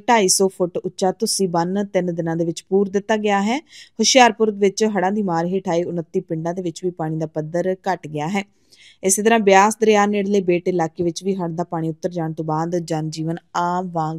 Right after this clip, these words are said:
ਹੋਣਾ ਸ਼ੁਰੂ ਹੋ ਗਿਆ। ਜਗਤਪੁਰ ਟਾਂਡਾ ਨੇੜੇ ਧੁੱਸੀ ਬੰਨ੍ਹ 'ਚ ਪਏ, ਅ, ਪਾੜ ਨੂੰ ਭਰੇ ਜਾਣ ਤੋਂ ਬਾਅਦ ਪਿੰਡਾਂ 'ਚ ਆਵਾਜਾਈ ਬਹਾਲ ਹੋ ਰਹੀ ਹੈ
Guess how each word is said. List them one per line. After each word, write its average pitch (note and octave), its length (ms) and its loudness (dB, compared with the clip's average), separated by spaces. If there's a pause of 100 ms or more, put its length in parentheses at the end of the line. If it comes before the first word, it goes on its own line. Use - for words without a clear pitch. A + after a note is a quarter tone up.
ਹੋਣਾ D3+ 240 -6
ਸ਼ੁਰੂ G3 300 -4
ਹੋ D#3+ 160 -4
ਗਿਆ। F#3 160 2 (440)
ਜਗਤਪੁਰ G#3+ 540 4
ਟਾਂਡਾ F#3 320 2
ਨੇੜੇ F#3 260 -2
ਧੁੱਸੀ F#3 300 -6
ਬੰਨ੍ਹ E3 200 -2
'ਚ - 80 -10
ਪਏ, F3+ 380 0
ਅ, - 500 -2
ਪਾੜ G3+ 400 8
ਨੂੰ A#3 200 -2
ਭਰੇ A3 200 2
ਜਾਣ E3 220 -2
ਤੋਂ E3+ 120 -6
ਬਾਅਦ E3 200 0
ਪਿੰਡਾਂ E3 340 -6
'ਚ D#3+ 80 -10
ਆਵਾਜਾਈ D#3 340 -4
ਬਹਾਲ E3+ 420 -4
ਹੋ D#3+ 180 -6
ਰਹੀ E3+ 300 -4
ਹੈ A3+ 140 0